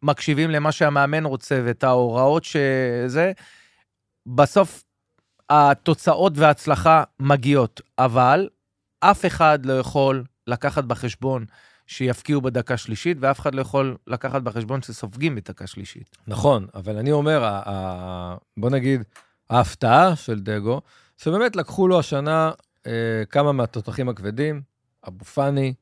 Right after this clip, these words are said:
Speaker 2: נטע לביא כבר, אה, שנה, כבר לא פה, אבל עדיין, חזיזה, כמו... חזיזה גמר את העונה, אני מאחל לו שיחזור, אבל כפי שזה נראה כרגע, הוא יחזור אולי במאי. אה, אצילי כמובן,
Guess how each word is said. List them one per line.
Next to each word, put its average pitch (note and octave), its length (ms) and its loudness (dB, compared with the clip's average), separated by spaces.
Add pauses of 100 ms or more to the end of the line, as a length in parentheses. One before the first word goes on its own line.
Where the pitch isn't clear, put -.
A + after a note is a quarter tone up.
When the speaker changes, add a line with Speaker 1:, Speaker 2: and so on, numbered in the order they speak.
(680)
Speaker 2:
נטע B2 240 -2
לביא A2+ 240 -2
כבר, G#2+ 380 -6
אה, G2+ 460 -8
שנה, B2+ 400 -2
כבר A2+ 200 -6
לא A2 180 -2
פה, A#2 180 -2
אבל G2+ 140 -6
עדיין, B2+ 280 0
חזיזה, C3 540 -4 (420)
כמו... B2+ 320 -10 (480)
חזיזה E3 300 -4
גמר D3 240 0
את C#3+ 100 -4
העונה, C3+ 440 0
אני A2 120 -2
מאחל A2 420 -2
לו D3 120 0
שיחזור, B2+ 540 0
אבל A#2+ 160 0 (340)
כפי D3+ 140 -4
שזה C#3 140 0
נראה C3+ 220 4
כרגע, C3+ 320 0
הוא B2 80 4
יחזור A#2+ 280 0
אולי C3 180 4
במאי. C3 380 0 (680)
אה, A#2 400 0
אצילי F3 360 0
כמובן, D3 500 0